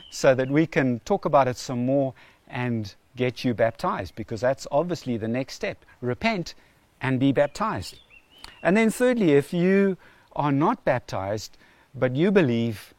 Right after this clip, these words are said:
then this is an, a next step that you need to be considering, getting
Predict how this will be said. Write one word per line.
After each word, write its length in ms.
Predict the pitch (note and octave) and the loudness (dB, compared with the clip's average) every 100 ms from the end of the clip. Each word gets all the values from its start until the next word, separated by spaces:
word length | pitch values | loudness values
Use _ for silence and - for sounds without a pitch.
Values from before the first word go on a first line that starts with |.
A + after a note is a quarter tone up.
| _ _ _ - | _ _ _ -14
then 580 | A#2 C3+ E3 F3+ E3 D3+ - - | -4 2 4 4 0 -4 -18 -8
this 320 | C3+ F3 - | -2 -2 0
is 160 | D3+ A2+ | -2 0
an, 160 | B2+ C3+ | -2 -2
a 80 | C3 | -2
next 300 | B2+ D3+ - | -2 -4 -6
step 340 | - C#3+ - - _ _ - | -4 -4 -4 -12 _ _ -8
that 160 | A#2 | -4
you 160 | B2 B2 | -2 0
need 240 | B2 A#2+ | 0 -2
to 80 | B2 | -4
be 120 | A2+ | -6
considering, 540 | G#2 A#2 - G#2 G2 G2 | -6 -8 -8 -8 -8 -4
getting 340 | C3+ D3 A#2 | -2 -2 -4